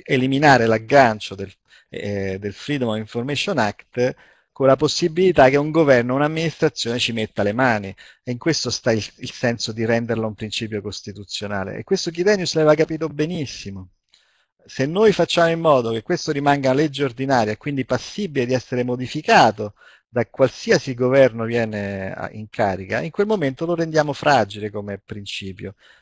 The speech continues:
e ogni amministrazione avrà interesse a coprire il più possibile. Ok? Quindi dal momento che in Italia stiamo discutendo di libertà di accesso, non sarebbe il caso di riflettere appunto su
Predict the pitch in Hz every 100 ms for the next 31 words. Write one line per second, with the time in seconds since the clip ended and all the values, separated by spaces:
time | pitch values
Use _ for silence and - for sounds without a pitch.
0 | _ 170 156 151 160 180 - 180 - -
1 | 127 131 156 151 143 143 - 160 120 113
2 | - 131 127 - 139 165 214 165 127 -
3 | - 107 - - 101 98 110 107 104 _
4 | _ _ _ _ _ _ _ - - 123
5 | 107 98 _ _ _ _ _ _ _ _
6 | _ _ _ _ _ _ _ _ 190 151
7 | 175 214 254 190 170 165 190 165 - 151
8 | 147 143 - 139 185 151 120 113 107 107
9 | 107 107 - 101 - 147 180 - 226 123
10 | 113 - 131 123 117 117 113 - 117 -
11 | 113 110 _ 117 113 107 107